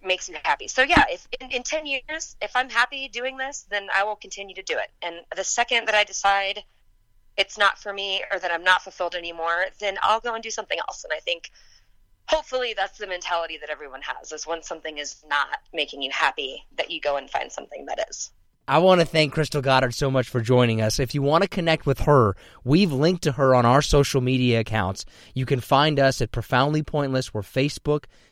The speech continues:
Speaker 2: Instagram, and Twitter. There you can find a full listing of all of the different events and all of the different concerts she's gonna be performing at.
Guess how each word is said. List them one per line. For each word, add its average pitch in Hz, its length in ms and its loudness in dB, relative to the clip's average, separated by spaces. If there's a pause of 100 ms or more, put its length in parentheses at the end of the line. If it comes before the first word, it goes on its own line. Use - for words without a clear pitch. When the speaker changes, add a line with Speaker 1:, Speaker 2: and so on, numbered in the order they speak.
(140)
Speaker 2:
Instagram, 131 680 -2
and 107 180 -6
Twitter. 127 520 2 (460)
There 139 320 6
you 196 160 2
can 160 160 0
find 139 340 2
a 113 80 2
full 156 460 4
listing 127 440 4
of 101 100 2
all 131 240 6
of 151 100 0
the 139 80 -2
different 131 340 0
events 123 520 -2 (440)
and 101 80 0
all 120 220 8
of 147 80 0
the 147 80 2
different 139 320 0
concerts 127 520 2
she's 123 220 0
gonna 120 160 2
be 110 140 -2
performing 117 580 2
at. 95 260 0